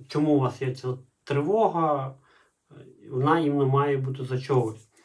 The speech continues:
Якщо ви це проходите, це дуже класно, супер. Це масштабування, це йде в більший заробіток.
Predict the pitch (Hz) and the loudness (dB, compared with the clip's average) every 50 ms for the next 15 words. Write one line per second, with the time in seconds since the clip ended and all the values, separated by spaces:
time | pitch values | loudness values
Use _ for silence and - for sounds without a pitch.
0 | _ - - - - _ _ _ _ _ _ _ _ _ _ _ _ - 160 143 | _ -20 -20 -20 -20 _ _ _ _ _ _ _ _ _ _ _ _ -8 -6 -6
1 | - - 202 185 170 - 185 - - 175 165 - - 196 190 175 - - - - | -2 0 -2 -2 0 -4 -6 -6 -4 -6 -6 -2 0 0 0 0 -2 -10 -12 -10
2 | 147 139 143 151 147 156 147 - 185 190 214 214 - - 175 147 - - 185 185 | -8 -4 -4 -4 -4 -4 -4 0 2 2 2 2 0 -4 -4 -4 -4 -2 -2 -2
3 | 170 - - 170 151 147 - - - - - - - - - 127 - - - 156 | -2 -4 -6 -6 -6 -6 -10 -16 -20 -20 -20 -20 -16 -14 -14 -14 -12 -6 -4 -2
4 | 135 135 139 135 - - 139 139 143 147 165 190 208 202 196 180 165 139 - - | 0 0 0 -2 -2 -4 -4 -4 -2 2 2 2 2 2 0 -2 -2 -4 -6 -4
5 | 139 135 135 135 127 127 127 123 120 117 117 117 117 120 123 120 - - - - | -4 -2 -2 -2 0 -2 -2 -2 -4 -8 -14 -16 -14 -14 -12 -12 -12 -14 -14 -16
6 | - - - - _ _ - - _ _ _ _ _ 139 135 135 143 131 - 127 | -20 -20 -20 -20 _ _ -20 -20 _ _ _ _ _ -4 0 0 0 0 -2 -4
7 | 131 147 175 196 202 190 175 160 147 147 131 - | 0 4 4 4 2 2 -4 -8 -8 -8 -10 -10